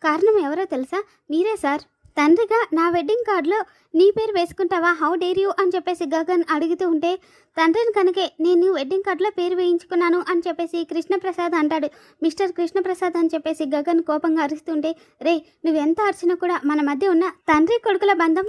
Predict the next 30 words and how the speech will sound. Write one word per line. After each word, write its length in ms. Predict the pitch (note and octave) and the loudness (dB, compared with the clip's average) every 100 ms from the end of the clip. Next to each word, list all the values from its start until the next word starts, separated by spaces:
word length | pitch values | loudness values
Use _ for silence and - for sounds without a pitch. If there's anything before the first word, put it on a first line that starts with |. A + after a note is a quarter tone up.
| F#4+ | -4
తెగిపోతురా?" 580 | D#4+ G#4 G#4+ G#4 F#4 F#4+ | -4 -2 -2 -2 -2 -2
అని 140 | F4+ E4+ | -2 -2
చెప్పేసి 320 | E4 E4+ E4+ E4 | -2 -2 -2 -2
కృష్ణప్రసాద్ 720 | D#4 E4 G#4+ G#4 G4 E4+ D#4+ | -4 0 0 0 -2 0 0
అంటూ 300 | D4+ E4 F#4+ | 0 2 2
ఉంటే, 240 | E4+ F4 F4+ - - C#4 | 2 0 -4 -14 -10 0
"ఎందుకు 320 | D#4+ A4 A#4+ | 2 2 0
తెగిపోదు? 500 | G#4 F#4 F#4 F#4 A4 _ _ D#4 | -2 0 0 0 -2 _ _ -6
ఒక్క 160 | D4+ | 0
నిమిషం 380 | E4 F4 A4+ A4 | 2 2 2 0
ఆగండి" 380 | F4 F4 F4+ F#4+ F#4+ | 0 0 0 0 0
అని 140 | F4 F4 | -2 -2
చెప్పేసి 360 | E4+ E4 F4 E4+ | -4 -2 -4 -4
ఇక 180 | E4+ F4+ | -6 -4
శారద 400 | F4 - F4+ G#4 | -4 -2 -2 -2
అయితే 260 | F#4 F4 E4+ | -2 -2 -4
విడాకుల 400 | D4+ E4+ F#4 G4+ | -2 -2 0 0
పేపర్లు 400 | F4 E4+ E4+ E4+ | 0 0 0 0
తీసుకొచ్చి, 520 | E4 D#4+ E4 - E4 E4+ _ _ - | -2 -2 -4 -2 -4 -6 _ _ 0
"ఇప్పటికే 500 | D4+ A#4+ A#4+ G#4+ A4 D#4+ | 2 2 0 0 0 4
నేను 240 | F#4 F4+ | 4 4
మిమ్మల్ని 380 | F4+ E4 F4 G4+ C#4 | 4 4 2 0 0
రెండుసార్లు 480 | D#4 G#4 G4+ F#4+ G#4+ | -2 0 0 0 0
అడిగానండి 580 | D#4 F4+ G4 F4 F4 C#4+ | 0 0 2 2 0 -2
విడాకులు 360 | D4+ F#4+ G#4 | -2 0 -2
తీసుకుందాము 600 | E4+ E4+ - F#4+ F#4 F4 | -2 -4 0 2 2 2
అని. 260 | F#4 D#4 F4 _ _ | 2 0 -2 _ _
ఇప్పుడు 240 | D#4+ E4+ F#4 | -8 0 2
నా 160 | E4+ | 2
కొడుకు 340 | D#4 E4 E4+ | 0 -2 0